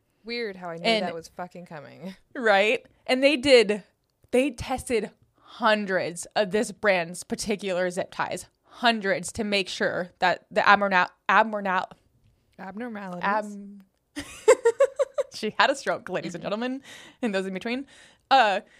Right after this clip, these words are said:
Speaker 2: yeah. <laughs> That word. <laughs>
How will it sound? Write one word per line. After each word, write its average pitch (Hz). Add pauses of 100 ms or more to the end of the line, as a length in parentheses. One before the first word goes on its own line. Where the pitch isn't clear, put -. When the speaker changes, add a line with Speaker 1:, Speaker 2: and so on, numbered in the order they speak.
(160)
Speaker 2:
yeah. 226 (320)
<laughs> 359 (640)
That -
word. 170 (340)
<laughs> 392